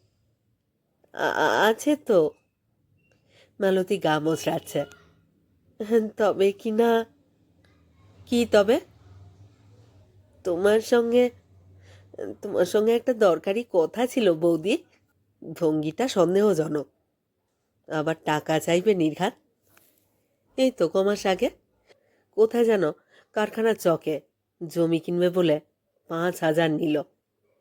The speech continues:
মাসে দুশোর বেশি কাটাচ্ছে না। ফের ধারে ধান্দা। ভুরু কুঁচকে বললাম, "এবার কত?" "না গো বৌদি, টাকা নয়,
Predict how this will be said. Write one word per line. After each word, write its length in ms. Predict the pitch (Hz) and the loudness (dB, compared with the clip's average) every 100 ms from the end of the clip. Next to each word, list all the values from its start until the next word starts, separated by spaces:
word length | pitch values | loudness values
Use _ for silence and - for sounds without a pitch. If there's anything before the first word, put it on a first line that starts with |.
| _ _ _ _ _ | _ _ _ _ _
মাসে 360 | 143 139 156 220 | -10 -6 0 0
দুশোর 340 | 208 196 220 | 2 2 2
বেশি 260 | 220 220 247 | 4 2 0
কাটাচ্ছে 480 | 185 180 214 - 151 | -2 -2 -4 -4 -6
না। 220 | 147 - _ _ _ _ _ _ _ _ _ _ | -6 -12 _ _ _ _ _ _ _ _ _ _
ফের 420 | - 160 175 202 | -2 0 0 0
ধারে 260 | 214 226 233 | 2 2 2
ধান্দা। 480 | 247 254 220 147 - _ _ _ _ _ _ _ _ _ _ _ _ _ _ _ - | 0 0 0 -2 -6 _ _ _ _ _ _ _ _ _ _ _ _ _ _ _ -4
ভুরু 240 | 180 185 185 | 0 0 0
কুঁচকে 400 | 170 156 233 233 | -4 -2 0 2
বললাম, 420 | 160 156 151 165 _ _ _ _ _ _ _ _ _ _ _ - | 2 0 -2 -6 _ _ _ _ _ _ _ _ _ _ _ 0
"এবার 240 | 220 220 | 2 2
কত?" 260 | 233 233 233 160 - _ _ _ _ _ _ _ _ _ _ _ _ _ _ 208 233 220 202 | 2 2 4 2 -2 _ _ _ _ _ _ _ _ _ _ _ _ _ _ -6 -4 -2 0
"না 220 | 220 254 | 2 2
গো 160 | 285 277 | 2 4
বৌদি, 520 | 285 226 185 180 160 _ _ - _ - 233 220 | 6 4 2 -4 -4 _ _ -20 _ -10 -8 -4
টাকা 360 | 262 269 285 | -4 0 2
নয়, 340 | 269 226 175 | 4 4 2